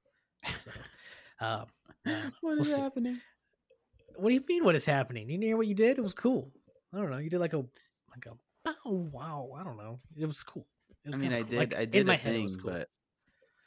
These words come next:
Speaker 1: In my head, it was cool 'cause
Speaker 2: now
Speaker 1: I
Speaker 2: you're
Speaker 1: heard it,
Speaker 2: bringing
Speaker 1: like,
Speaker 2: attention
Speaker 1: behind
Speaker 2: to it, and it's kinda weird.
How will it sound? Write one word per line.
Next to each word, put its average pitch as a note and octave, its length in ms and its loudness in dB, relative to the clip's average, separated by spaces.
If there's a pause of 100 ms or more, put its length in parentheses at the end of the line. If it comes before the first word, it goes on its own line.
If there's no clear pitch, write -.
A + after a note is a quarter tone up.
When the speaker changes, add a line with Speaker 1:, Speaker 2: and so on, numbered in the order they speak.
(880)
Speaker 1:
In F3+ 80 2
my F3 80 6
head, F#3+ 140 8
it F3+ 40 10
was C#3 120 4
cool C3 280 0
'cause - 100 -8
Speaker 2:
now B2+ 80 0
Speaker 1:
I G#2 40 2
Speaker 2:
you're G#2+ 100 2
Speaker 1:
heard B2+ 80 0
it, - 20 -4
Speaker 2:
bringing G#2 240 0
Speaker 1:
like, F2 100 -4
Speaker 2:
attention G#2 200 2
Speaker 1:
behind A2+ 140 -8
Speaker 2:
to F2+ 140 -2
it, E2 80 0
and E2+ 80 -2
it's E2 120 -10
kinda F2 200 0
weird. F2+ 300 0